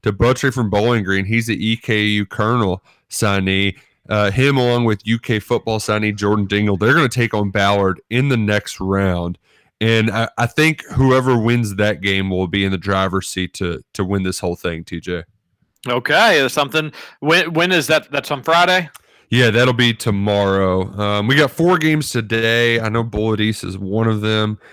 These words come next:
Speaker 1: I don't have them right in front of me right now. Unfortunately, I tried pulling up the schedule, but that's what I get for
Speaker 2: Well, make sure that
Speaker 1: being
Speaker 2: you're,
Speaker 1: slow.
Speaker 2: you guys are all following, uh, Jason Frakes and the Courier Journal. They're doing a great job covering this stuff on the Sweet sixteen. They've been all over it from the jump.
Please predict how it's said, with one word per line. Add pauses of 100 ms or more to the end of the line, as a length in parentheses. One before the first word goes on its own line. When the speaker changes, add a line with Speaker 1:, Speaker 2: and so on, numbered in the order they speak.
(160)
Speaker 1:
I
don't
have
them
right
in
front
of
me
right
now.
Unfortunately,
I
tried
pulling
up
the
schedule,
but
that's
what
I
get
for
Speaker 2:
Well,
make
sure
that
Speaker 1:
being
Speaker 2:
you're,
Speaker 1:
slow.
Speaker 2:
you
guys
are
all
following, (340)
uh,
Jason
Frakes
and
the
Courier
Journal.
They're
doing
a
great
job
covering
this
stuff
on
the
Sweet
sixteen.
They've
been
all
over
it
from
the
jump.